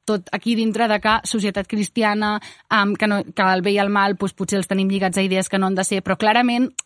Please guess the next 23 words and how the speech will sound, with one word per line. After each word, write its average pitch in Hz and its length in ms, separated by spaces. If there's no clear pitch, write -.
l'associació 202 500
aquesta 220 360
superràpida 190 640
de 170 120
que 160 160
dir 214 140
la 233 100
veritat 226 400
és 202 80
automàticament 214 680
millor 202 540
i 269 80
que, - 100
a - 20
més 247 140
a 277 60
més, 277 180
et - 100
fa 226 200
tu 240 200
com 208 220
honrat, 196 720
no? 202 300